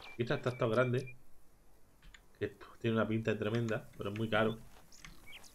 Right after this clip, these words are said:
La verdad es que mucho mejor que el que tengo yo. Aquí están también los transportadores. Compra Figel.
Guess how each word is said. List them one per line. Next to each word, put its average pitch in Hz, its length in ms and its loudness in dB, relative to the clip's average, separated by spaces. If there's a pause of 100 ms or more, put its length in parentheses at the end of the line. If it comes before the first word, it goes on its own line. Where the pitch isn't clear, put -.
(1120)
La 107 60 -2
verdad 107 120 0
es - 40 -12
que 117 60 -2
mucho 113 200 -2
mejor 110 240 0
que 110 60 0
el 107 60 -4
que 104 100 2
tengo 107 200 2
yo. 110 80 4 (680)
Aquí 117 100 4
están 156 280 4
también 139 500 4
los 113 160 8
transportadores. 127 760 6 (420)
Compra 117 340 4
Figel. 170 560 6